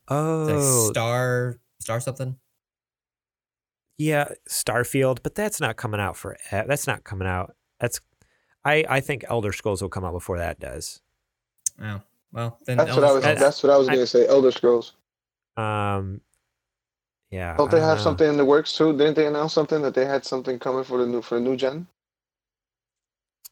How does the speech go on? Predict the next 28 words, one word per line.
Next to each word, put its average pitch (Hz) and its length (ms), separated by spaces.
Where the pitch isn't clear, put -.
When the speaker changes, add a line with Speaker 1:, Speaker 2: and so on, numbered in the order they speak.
Speaker 2:
Yeah, 151 340
well, 147 180
that's, 175 380
so 143 440
for - 160
both 135 220
Starfield 143 800
and 120 540
Elder 117 260
Scrolls, 95 260
I 95 40
think 147 200
it 196 40
was 110 100
the 101 80
same 110 260
E 98 140
three 131 260
conference. 85 480
Like, 92 140
was 95 140
it 92 60
last 110 260
year 98 100
or 90 40
two - 160
years 101 200
ago? 87 460